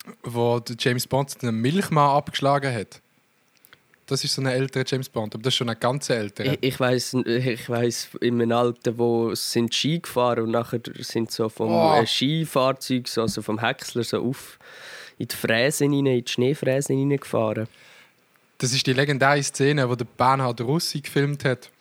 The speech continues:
Speaker 2: Der Bernhard
Speaker 1: Unsere
Speaker 2: Russi?
Speaker 1: Schweizer Sch-, der Russi hat die gefilmt gehabt
Speaker 2: Oha,
Speaker 1: damals.
Speaker 2: Boss.
Speaker 1: Mit, da habe ich mal so eine Doku geschaut mit so einem speziellen Rig, den er angehabt hat, wo man eine Kamera können. Weil früher hast du irgendwie noch nicht so Geräte gehabt, um das zu filmen. Und hat da Ski angelegt und so ein Eisengestelltchen, wo die Kamera hinten drauf war.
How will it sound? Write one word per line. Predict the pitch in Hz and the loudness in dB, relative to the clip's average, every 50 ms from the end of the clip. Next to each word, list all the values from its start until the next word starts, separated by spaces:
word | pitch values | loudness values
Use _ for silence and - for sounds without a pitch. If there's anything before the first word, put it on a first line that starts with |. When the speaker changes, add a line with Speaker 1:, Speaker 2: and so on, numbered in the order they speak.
| _ - | _ -8
Speaker 2:
Der | - 117 117 - - - | -6 -6 -6 -8 -4 -2
Bernhard | 123 127 135 143 151 156 147 143 135 131 127 | 0 2 2 2 2 2 2 2 2 0 0
Speaker 1:
Unsere | 127 123 135 | 0 0 2
Speaker 2:
Russi? | 156 185 - - | 2 0 -2 -4
Speaker 1:
Schweizer | - - 120 117 117 - 131 | -4 -2 -2 -2 -2 -2 -2
Sch-, | 127 - - - _ 127 - _ _ _ _ _ - | -4 -4 -4 -6 _ -20 -20 _ _ _ _ _ -2
der | 135 | 0
Russi | 123 143 185 214 - 180 165 | 2 2 2 2 2 2 2
hat | 165 151 - | 2 2 2
die | 139 131 | -2 -6
gefilmt | - - 147 147 165 190 190 | 0 0 0 2 2 -2 -2
gehabt | - 165 151 110 | -2 -2 0 0
Speaker 2:
Oha, | 156 156 160 | -2 0 0
Speaker 1:
damals. | 101 98 101 104 110 113 107 113 | 0 0 0 0 0 -2 -4 -4
Speaker 2:
Boss. | - 101 113 127 - - - - | -6 -6 -6 -6 -8 -12 -12 -10
Speaker 1:
Mit, | 127 117 - - _ _ _ _ _ - _ | -10 -10 -10 -12 _ _ _ _ _ -20 _
da | - 131 | 0 2
habe | 131 127 | 2 2
ich | 127 | 4
mal | 127 123 | 2 2
so | 120 123 | 2 2
eine | 117 113 | -2 -2
Doku | - - 131 156 160 - - | 0 2 0 0 0 -2 -4
geschaut | 143 143 139 131 - | 0 0 0 0 0
mit | 123 113 - | -6 -6 -4
so | - 117 | -4 -2
einem | 117 113 117 | -2 -2 -2
speziellen | 113 - - 120 - - - 120 123 123 110 110 | -4 -2 -4 -6 -4 0 0 2 2 2 0 2
Rig, | 110 127 151 151 | 2 2 0 0
den | - 135 131 131 | -2 -2 -2 0
er | 123 | 0
angehabt | 120 120 131 131 - - | 2 2 0 0 0 -2
hat, | 123 113 117 113 | -2 -2 -2 -2
wo | 117 | -2
man | 113 110 | -2 -2
eine | 110 | -2
Kamera | - - 120 123 143 143 139 | -2 -2 -2 0 0 -2 -2
können. | - - 135 127 117 | -2 -2 -2 -2 0
Weil | 113 117 | -2 -2
früher | - - 139 147 | 0 2 2 2
hast | 143 135 131 | 2 2 0
du | 123 | 0
irgendwie | 123 123 120 | 0 0 0
noch | 127 131 | 0 0
nicht | 127 120 | 0 -2
so | - 120 | -4 -6
Geräte | - 120 123 120 131 147 - | -4 0 2 2 2 2 0
gehabt, | - - 127 117 - | 0 -4 -4 -2 -2
um | 123 | -4
das | 117 117 | -4 -4
zu | - - | -2 2
filmen. | 135 139 147 147 143 156 156 _ _ _ _ _ _ _ - - - - - _ | 2 2 4 4 0 0 -2 _ _ _ _ _ _ _ -20 -20 -20 -20 -14 _
Und | - 120 | -2 -2
hat | 127 - | 2 2
da | 127 123 | 2 2
Ski | - - 151 151 | 2 2 2 4
angelegt | 165 160 165 - 139 131 147 151 - - | 4 4 4 4 4 2 2 2 0 -6
und | 131 120 | -6 -4
so | - 127 | -2 -2
ein | 123 113 113 110 104 - _ - | -2 0 -2 -4 -6 -8 _ -6
Eisengestelltchen, | 143 160 190 - - 160 - - - 127 113 127 147 - - 135 | -4 -2 0 2 0 0 0 0 0 2 2 2 0 -2 -4 -2
wo | 120 123 | -2 -2
die | - - | -6 -2
Kamera | - 139 135 151 151 139 131 131 | 2 2 4 4 4 4 4 2
hinten | 135 127 123 123 | 2 -2 -2 -2
drauf | 123 131 143 156 - | -2 -2 -2 -4 -6
war. | - - - 127 143 | -6 -2 -2 -2 -2